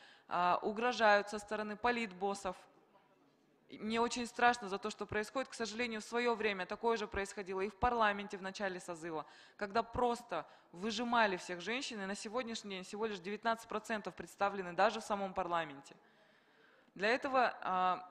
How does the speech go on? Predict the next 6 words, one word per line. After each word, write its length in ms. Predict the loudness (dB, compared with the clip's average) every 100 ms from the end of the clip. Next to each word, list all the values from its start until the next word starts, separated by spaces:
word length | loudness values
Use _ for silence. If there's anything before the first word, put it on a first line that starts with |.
| -16
но 200 | -6 0
я 140 | 2
хочу 300 | 2 0 0
также 340 | 2 2 0 -4
попросить 640 | -4 -4 -6 -8 -10 -16 -20 -20 -20 _ _ _
женщин 560 | -4 -2 -2 -2 -6